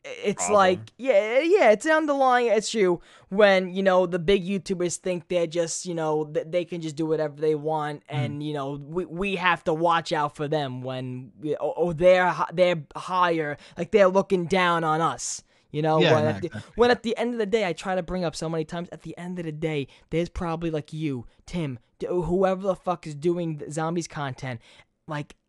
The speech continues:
Speaker 1: there is probably so much more original content being made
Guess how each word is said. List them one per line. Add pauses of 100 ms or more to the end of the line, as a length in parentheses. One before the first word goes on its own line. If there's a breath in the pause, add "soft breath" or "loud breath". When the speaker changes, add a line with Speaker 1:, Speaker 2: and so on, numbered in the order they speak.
(140)
Speaker 1:
there
is
probably
so
much
more
original
content
being
made